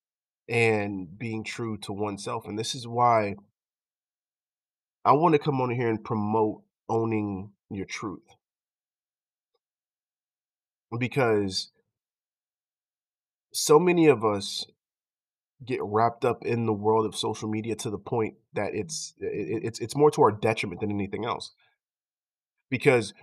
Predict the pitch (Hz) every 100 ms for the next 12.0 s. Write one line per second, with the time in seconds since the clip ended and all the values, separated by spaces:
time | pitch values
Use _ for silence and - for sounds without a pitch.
0 | - 117 - 151 147 135 123 123 - 127
1 | 117 117 104 156 - - 120 113 107 107
2 | 107 - - 110 110 98 92 104 95 110
3 | 113 110 104 - - 110 110 107 101 104
4 | 117 113 101 107 101 101 101 92 90 92
5 | - 120 104 107 98 104 104 104 98 101
6 | 113 110 - - 110 95 117 107 - -
7 | - 135 113 143 131 - 123 117 117 113
8 | - _ - 135 175 196 170 _ _ 135
9 | 117 139 175 147 135 123 113 117 131 131
10 | 123 - 127 117 - 107 104 107 104 -
11 | 113 104 104 104 - 110 - 107 107 107